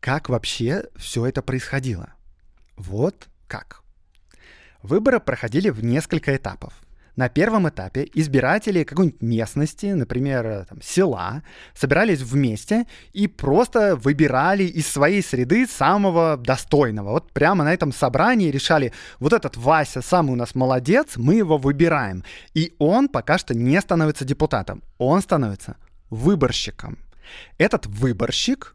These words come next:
Вася, едет на второй этап, на котором собирались вот такие же достойные Васи со всех окрестных деревень. И они опять выбирали вот из своей массы самых достойных. То есть выбирали таких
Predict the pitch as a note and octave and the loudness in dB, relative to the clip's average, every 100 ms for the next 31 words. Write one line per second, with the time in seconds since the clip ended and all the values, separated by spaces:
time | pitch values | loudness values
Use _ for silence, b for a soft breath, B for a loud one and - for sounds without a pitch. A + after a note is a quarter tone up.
0 | - A2 G#2+ F#2+ - F3 G#3+ b b A2+ | -16 -8 -6 -6 -2 -2 -2 b b 0
1 | E3 F#3 - B2 D#3 - E3 D#3+ A2+ - | 2 2 -2 0 0 2 2 2 0 -4
2 | F#2 - - - b b A2 G2+ G#2 - | -14 -14 -20 -20 b b -8 -8 -4 2
3 | G#3 A#3 G#3 F3+ F3+ C3 A2 A2 E3+ C#3 | 2 2 2 2 2 0 -2 -2 -2 -2
4 | - F3+ C#3+ B2+ A#2 G2+ C3+ - F#3+ D#3 | -4 -2 -2 -2 -4 0 -2 2 2 2
5 | B2+ A2 A#2 F#3 C4 A3+ F#3 B B B | 0 -2 0 0 0 0 -2 B B B
6 | - C3+ - B3+ D3+ E3 G#3 E3+ C#3 D#3 | -2 0 2 0 0 0 2 0 2 2
7 | E3+ C3 F#2 F#2+ - - b b - G#3 | 2 0 -6 -10 -16 -20 b b -2 -2
8 | - C3+ D3+ F#3 - C3+ E3+ - B2+ D#3+ | 0 0 2 0 -2 0 0 0 -2 0
9 | F3 B2 A2 - A#2 - C#3+ D#3+ B2+ A#2+ | 0 -2 -6 -10 -12 -2 0 2 0 2
10 | A3 C#4+ - C#3 B B B - D#3 G#3 | 0 0 -2 -4 B B B -2 2 2
11 | F3+ E3+ - D#3 A#2 F2+ F#2 - - B2+ | 2 0 2 0 0 -4 -12 -18 -8 -6
12 | A#2+ A#2 B2+ F#3 D#3 C#3 D3+ | -4 -4 -2 -2 -2 -2 -2